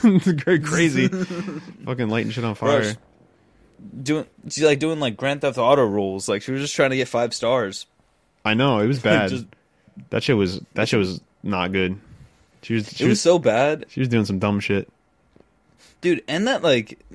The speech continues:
Speaker 2: plus, like, everything was bad, and, like, I thought the episode was, like, super well written. Even, like, in the beginning, too, like, when she starts freaking out over the drugs, like, that shit was incredible to watch, like, as an actor. Like,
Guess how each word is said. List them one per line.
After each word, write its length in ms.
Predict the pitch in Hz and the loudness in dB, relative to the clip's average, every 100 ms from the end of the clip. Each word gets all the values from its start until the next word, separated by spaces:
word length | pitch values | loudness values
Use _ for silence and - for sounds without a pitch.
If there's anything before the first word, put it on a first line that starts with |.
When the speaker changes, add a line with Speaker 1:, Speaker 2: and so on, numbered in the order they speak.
| 135 | -4
Speaker 2:
plus, 220 | 208 233 | 2 4
like, 120 | 185 120 | 2 0
everything 420 | 113 120 180 208 | -2 -2 0 0
was 120 | 180 | -2
bad, 460 | 107 101 120 175 - | 0 0 0 -2 -4
and, 380 | 113 131 160 156 - | -4 -2 -2 -4 -8
like, 160 | 110 107 | -6 -4
I 100 | 135 | 0
thought 140 | 160 | 0
the 80 | 139 | 0
episode 240 | 147 156 | -2 -2
was, 200 | 127 107 | -2 -4
like, 140 | 107 95 | -6 -6
super 260 | - 139 | -8 -6
well 220 | 123 113 104 | 0 2 2
written. 380 | 107 85 95 110 | 0 -4 -8 -6
Even, 260 | 143 190 | -2 -2
like, 140 | 160 139 | -2 -2
in 120 | 131 | -2
the 40 | |
beginning, 400 | 101 98 117 107 | -4 -4 -4 -4
too, 280 | 90 110 107 | -6 -4 -2
like, 240 | 95 92 - - _ - | -2 -4 -8 -20 _ -10
when 160 | 101 | -8
she 180 | 98 120 | -6 -6
starts 260 | 117 117 - | -2 -2 -2
freaking 280 | 127 113 113 | -4 -4 -2
out 140 | 110 | -2
over 120 | 104 | -2
the 120 | 98 90 | -6 -4
drugs, 520 | 98 107 92 - - | -2 0 -2 -8 -6
like, 400 | 90 85 78 - | -4 -4 -6 -6
that 160 | 127 147 | -2 -2
shit 220 | - 98 | -2 -4
was 240 | 101 90 90 | -4 -8 -12
incredible 540 | 87 113 107 92 87 | -8 -2 -2 -2 -6
to 40 | |
watch, 500 | 90 95 87 90 - - - | -4 -2 -2 -6 -14 -18 -10
like, 260 | 98 87 | -10 -8
as 240 | 101 101 92 | -6 -6 -8
an 80 | |
actor. 420 | 95 95 - 80 - _ _ | -8 -10 -10 -14 -14 _ _
Like, 140 | 95 | -12